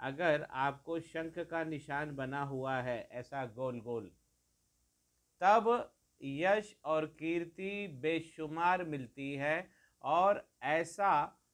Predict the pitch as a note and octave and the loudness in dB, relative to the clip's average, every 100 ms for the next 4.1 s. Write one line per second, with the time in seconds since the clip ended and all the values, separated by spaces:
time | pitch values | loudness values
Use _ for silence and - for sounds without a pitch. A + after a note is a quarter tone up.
0 | _ _ _ _ - C3 A#2+ D#3 D#3 F#3+ | _ _ _ _ -20 -12 2 2 4 0
1 | F#3+ F3 F#3+ E3 C#3+ E3 D#3 D#3+ F#3 E3 | -4 -4 -2 -2 -2 2 2 2 0 0
2 | F3 D#3 C3 C3 C3 D#3+ G3+ F3+ F3+ F3 | 0 -2 -2 -6 -2 0 0 -4 -10 -6
3 | D#3+ D#3 D3+ C#3+ B2+ A2+ G#2 G2 F#2+ F#2 | -2 0 0 -2 -4 -6 -8 -10 -12 -18